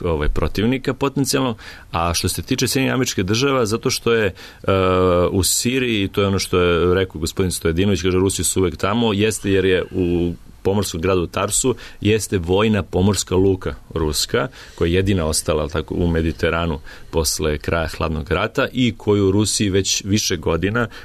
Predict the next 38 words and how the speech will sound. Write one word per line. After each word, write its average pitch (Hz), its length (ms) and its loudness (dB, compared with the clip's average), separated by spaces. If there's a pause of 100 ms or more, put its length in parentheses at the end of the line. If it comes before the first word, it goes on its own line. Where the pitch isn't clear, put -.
(140)
gledaju 95 360 2
da 98 120 2
unaprede. 85 420 -2 (760)
E, 90 300 4
dakle, 95 440 -2 (240)
Rus-, 113 360 0
Sirija 135 280 2
smeta 135 260 0
i 104 40 0
zbog 90 180 0
toga 196 240 0
i 190 60 4
zbog 156 200 -2
toga 160 200 0
što 143 140 0
je 123 40 0
saveznik 107 680 -2
Irana, 110 400 0
dakle, 110 340 0
u 110 140 -2
jednom 120 220 2
širem 117 460 2 (240)
sistemu 113 460 0
savezništava 104 680 0
koji 104 200 2
je 101 40 2
protivamerički. 92 760 0 (260)
I - 120 0
konačno 156 500 0
sad, 120 300 0
e, 104 60 2
ovaj, 92 680 2 (400)
onaj, 98 500 2
e, 87 100 4
e, 90 1300 2
što 101 160 -4
se 95 180 -2
tiče 107 400 0